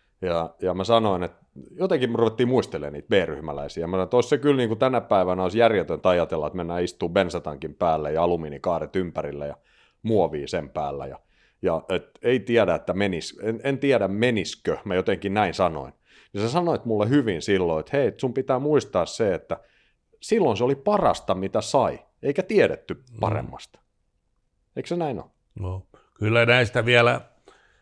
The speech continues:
Speaker 2: turvakysymyksistä, niin, niin kyllä huimin laite, missä mä koskaan olen ollut, näin jälkikäteen ajateltuna, oli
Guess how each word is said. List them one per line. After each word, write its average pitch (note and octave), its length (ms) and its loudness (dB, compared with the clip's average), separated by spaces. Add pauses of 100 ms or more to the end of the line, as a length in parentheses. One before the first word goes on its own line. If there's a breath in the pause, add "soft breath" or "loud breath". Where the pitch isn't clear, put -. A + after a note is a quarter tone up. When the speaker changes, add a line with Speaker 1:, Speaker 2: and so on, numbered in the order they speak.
(1120 soft breath)
Speaker 2:
turvakysymyksistä, A2 960 6
niin, A2 240 0
niin G#2+ 280 -4
kyllä G#2+ 200 2
huimin A#2 460 4
laite, G#2 420 4
missä F#2 260 -6
mä F#2+ 140 -6
koskaan G2+ 560 -2
olen F#2 220 -4
ollut, G2 600 -2
näin G2+ 180 -2
jälkikäteen G2 580 2
ajateltuna, F2+ 500 -8
oli G#2 260 -2